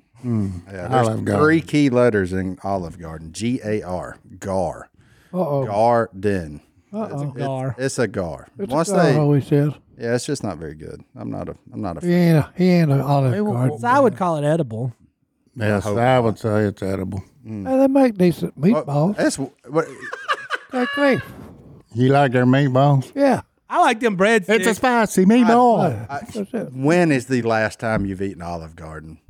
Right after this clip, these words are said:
Speaker 3: When?
Speaker 1: Day
Speaker 2: Yeah.
Speaker 1: four yesterday.
Speaker 3: No, it was probably, uh,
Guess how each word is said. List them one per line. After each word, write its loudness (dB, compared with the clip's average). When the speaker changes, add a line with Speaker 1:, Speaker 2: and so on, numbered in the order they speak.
Speaker 3:
When? 4
Speaker 1:
Day 2
Speaker 2:
Yeah. -2
Speaker 1:
four 4
yesterday. 0
Speaker 3:
No, 4
it 2
was 6
probably, 4
uh, 4